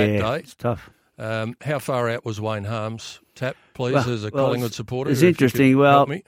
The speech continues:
Speaker 2: I really think, if you have a good look, he was in by fairway. <laughs> I was running up the middle of the ground with Ken Sheldon. I was just sort of sprinting up, not really thinking anything would happen.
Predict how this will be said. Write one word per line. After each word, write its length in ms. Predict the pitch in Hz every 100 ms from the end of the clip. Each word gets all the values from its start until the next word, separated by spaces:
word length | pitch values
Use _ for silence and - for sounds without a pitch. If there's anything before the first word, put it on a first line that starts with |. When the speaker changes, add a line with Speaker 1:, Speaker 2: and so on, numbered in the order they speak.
| _ _ -
Speaker 2:
I 140 | 147
really 320 | 147 113 98 82
think, 140 | 101
if 180 | 110 104
you 40 |
have 100 | 139
a 40 | 101
good 160 | 101
look, 160 | 95 95
he 100 | 95
was 100 | 92
in 160 | 104 95
by 160 | 87
fairway. 540 | 87 101 98 95 131 -
<laughs> 480 | _ - - - -
I 100 | 170
was 100 | 185
running 180 | 135 127
up 100 | 113
the 80 | 113
middle 200 | 143 160
of 60 |
the 80 | 123
ground 300 | 107 110 117
with 160 | 101 -
Ken 180 | 131
Sheldon. 420 | 113 127 139 107 87
I 20 |
was 140 | 107 104 _ 117
just 180 | 127 -
sort 160 | 110
of 80 | 98
sprinting 340 | - - 117 110
up, 80 |
not 160 | 135 117 113
really 300 | 107 104 98 _ _
thinking 320 | - 135 104
anything 240 | 110 101 98
would 140 | 92
happen. 320 | 120 127 92